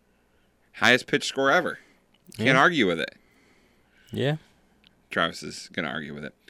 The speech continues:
Speaker 1: but that's
Speaker 2: No.
Speaker 1: for a different topic, different day. Uh, May sixth, twenty fourteen, Kevin Durant gave his "You the Real" M V P speech, if you remember that.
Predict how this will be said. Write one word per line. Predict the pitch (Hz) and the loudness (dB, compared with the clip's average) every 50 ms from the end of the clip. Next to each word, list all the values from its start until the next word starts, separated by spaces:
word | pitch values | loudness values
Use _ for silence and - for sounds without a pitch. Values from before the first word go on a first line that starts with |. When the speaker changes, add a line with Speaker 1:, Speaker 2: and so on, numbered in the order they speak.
| _ _ _ | _ _ _
Speaker 1:
but | 78 - 101 - | -12 -10 -4 -2
that's | 92 95 95 | -2 -2 0
Speaker 2:
No. | 92 | 0
Speaker 1:
for | 95 87 | 0 0
a | |
different | 92 85 - - 82 78 | 0 -2 -6 -8 -10 -6
topic, | - 87 85 87 - 82 - - _ _ _ - - _ _ _ | -4 -6 -6 -4 -8 -12 -14 -14 _ _ _ -20 -20 _ _ _
different | 104 98 98 95 92 | -4 -4 -2 0 2
day. | 92 90 87 - _ _ - - - _ _ - | 2 2 2 0 _ _ -20 -20 -20 _ _ 0
Uh, | - 107 107 110 107 101 90 - _ | 2 4 4 6 4 4 2 -2 _
May | - 117 143 151 160 | -4 0 0 2 0
sixth, | 156 - - - 160 147 - - | 0 -4 -4 -4 -4 -4 -4 -8
twenty | - - 165 165 160 151 | -8 -6 -4 -2 -2 -2
fourteen, | - - 175 190 185 - - 165 156 147 | 0 0 0 0 0 0 0 -2 -2 0
Kevin | - 175 175 180 185 170 | 4 4 4 4 4 2
Durant | 165 165 180 190 208 208 185 - - - - - - 120 117 - - | 4 4 4 4 4 0 -2 -4 -10 -12 -16 -14 -12 -12 -12 -4 2
gave | 151 156 160 151 | 4 4 4 4
his | - 151 147 139 123 120 | 2 2 2 2 0 -2
"You | 117 135 170 196 | -4 -4 -4 0
the | 175 156 131 | 2 2 2
Real" | 117 107 123 170 190 175 139 117 - | 2 2 2 2 4 4 4 4 2
M | 107 104 104 92 | 0 -2 0 -2
V | 98 92 | -2 -4
P | - - 98 90 | -2 -4 -6 -6
speech, | - - - 92 92 - - - - - _ _ _ _ _ _ _ _ _ _ _ _ | -6 -8 -6 -6 -6 -6 -6 -12 -16 -16 _ _ _ _ _ _ _ _ _ _ _ _
if | - - | -12 -10
you | 90 | -8
remember | 90 87 87 90 87 | -6 -6 -6 -4 -2
that. | 87 87 87 - | -2 -2 -2 -4